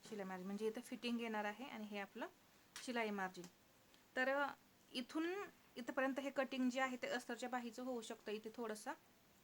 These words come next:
शिलाई मार्जिन वापरून. आता इथं आपल्याला ही पट्टी फोल्ड करायची आहे, तर ही पट्टी फोल्ड केल्यानंतर काय होतं पहा इथे असं. तुम्ही जर असंच बरोबर कट केलं पहा हे असं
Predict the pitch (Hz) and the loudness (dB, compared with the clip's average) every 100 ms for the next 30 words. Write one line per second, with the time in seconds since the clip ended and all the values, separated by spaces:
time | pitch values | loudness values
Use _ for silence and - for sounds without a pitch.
0 | - - - - - - - - - - | -20 -20 -20 -20 -20 -20 -20 -20 -14 -2
1 | 233 208 202 196 196 185 - 190 196 - | 2 4 4 2 -2 -4 -6 -10 -6 -4
2 | 220 226 240 254 269 - - - 240 247 | -4 -2 0 0 0 -6 -20 -8 -2 0
3 | 247 262 269 285 311 294 247 220 190 185 | 0 0 0 -2 2 4 4 2 2 0
4 | 196 226 247 - 269 - 277 302 - - | -4 -4 -4 -2 -2 0 -2 -2 -10 -20
5 | - - - - 285 285 285 285 277 269 | -20 -20 -10 6 8 8 6 4 4 2
6 | 285 277 269 269 262 269 254 254 240 240 | 2 6 4 4 -2 -2 -2 -2 -4 -6
7 | - - - - - - - - - - | -4 -6 -8 -20 -20 -20 -20 -20 -20 -20
8 | - - - - 262 277 285 349 - - | -20 -20 -20 -8 -2 4 6 6 0 -12
9 | - 247 277 269 269 269 269 285 277 262 | -2 0 2 4 6 6 4 4 4 4
10 | 277 233 196 214 202 202 220 - 226 - | 0 0 0 -2 -2 -4 -6 -6 -6 -6